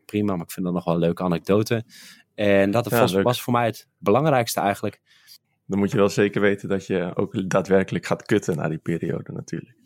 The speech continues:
Speaker 2: Niet dat je
Speaker 1: Ja.
Speaker 2: dan opeens een motivatie zakt en dat je denkt, "Ik heb er geen zin meer in." Dan blijf je met een buikje zitten.
Speaker 1: Ja.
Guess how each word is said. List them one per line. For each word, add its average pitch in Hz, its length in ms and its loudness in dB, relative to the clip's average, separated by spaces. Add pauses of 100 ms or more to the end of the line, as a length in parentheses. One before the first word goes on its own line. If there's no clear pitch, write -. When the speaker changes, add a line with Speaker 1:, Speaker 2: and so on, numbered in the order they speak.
(320)
Speaker 2:
Niet 98 160 0
dat 107 100 4
je 120 60 6
Speaker 1:
Ja. 117 100 4
Speaker 2:
dan 95 120 2
opeens 101 320 2
een 101 120 4
motivatie 101 540 2
zakt - 340 0
en 104 60 0
dat 101 120 -2
je 104 100 2
denkt, 202 280 2
"Ik 101 140 2
heb - 140 0
er - 60 -8
geen 107 160 2
zin 113 160 4
meer 92 140 2
in." 98 200 0 (360)
Dan 98 140 2
blijf 101 240 0
je 107 60 2
met 101 100 4
een 98 80 4
buikje 101 300 0
zitten. - 380 -6 (580)
Speaker 1:
Ja. 120 320 0